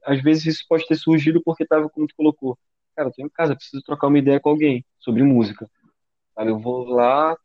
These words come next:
vou mandar um oi pro cara aqui no YouTube e ver se ele me responde." E o cara me responde. É, o cara lá de Massachusetts falou, pô, mano, acho isso,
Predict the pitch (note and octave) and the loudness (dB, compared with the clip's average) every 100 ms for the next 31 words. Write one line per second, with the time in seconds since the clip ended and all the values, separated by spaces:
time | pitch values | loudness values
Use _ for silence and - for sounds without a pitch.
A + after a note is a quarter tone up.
0 | _ - C3+ C#3+ C#3 D3+ D3+ D#3+ F3 D#3+ | _ -2 2 4 4 4 6 4 2 0
1 | D3+ D3 D3 D3 C#3+ D3 D#3 D3+ D3+ D#3 | 0 0 2 2 4 2 2 2 0 2
2 | D#3 D3+ - - A#2+ A#2+ - D3+ E3 F3 | 2 2 -2 -4 -4 -4 -2 -2 -2 -8
3 | - - C3+ B2+ _ _ _ _ _ _ | -14 -12 -12 -12 _ _ _ _ _ _
4 | _ A#2 A#2+ A#2+ B2 A#2+ A#2+ C#3 E3 E3+ | _ -8 -4 -2 2 4 4 2 0 -4
5 | - _ _ _ _ A#2 B2 C3+ D3 D#3+ | -12 _ _ _ _ -2 2 2 2 -2
6 | - D3+ D#3 - E3 D#3+ - F#3+ C#3+ A#2 | 0 0 0 -2 -2 -2 -2 -2 0 -4
7 | - _ - C3 - D#3+ F3 | -10 _ -10 -4 2 2 2